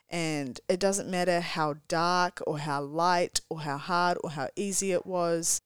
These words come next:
it's all going to impact us in different ways, and that's completely okay. So it's really important to understand this, understand what behaviours, what conversations, what perspectives shaped the way we think about money now so that we can curate our plan to work within this.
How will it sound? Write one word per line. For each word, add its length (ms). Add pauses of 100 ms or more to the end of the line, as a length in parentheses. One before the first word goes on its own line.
it's 160
all 240
going 320
to 120
impact 480
us 220
in 160
different 360
ways, 400
and 300
that's 240
completely 540
okay. 480 (220)
So 120
it's 160
really 180
important 420
to 120
understand 640
this, 140
understand 800
what 240 (200)
behaviours, 840
what 120
conversations, 1000
what 160
perspectives 840 (100)
shaped 500
the 60
way 140
we 120
think 240
about 180
money 240
now 180
so 160
that 100
we 100
can 180
curate 480
our 100
plan 540
to 120
work 280
within 280
this. 360